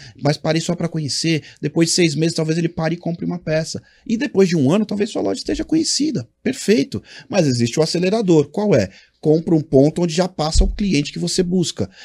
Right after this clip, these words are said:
Então, esse, isso é no físico. Então, o que tá acontecendo hoje no digital, gente? Ou a gente compra um ponto e vai lá se vender pagando dez por cento pra os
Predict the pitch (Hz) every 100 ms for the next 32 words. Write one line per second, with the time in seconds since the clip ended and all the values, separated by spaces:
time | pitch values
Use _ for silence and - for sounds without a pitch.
0 | - 120 117 117 120 127 160 160 156 160
1 | 180 - 165 123 101 - 85 - - -
2 | 175 220 254 - 254 285 247 202 - 160
3 | 147 143 131 131 117 117 117 104 98 95
4 | 90 - - - 180 208 214 - - 147
5 | 139 127 123 131 127 120 113 117 120 120
6 | 117 113 110 107 117 110 110 101 117 -
7 | 107 - 101 95 - 104 98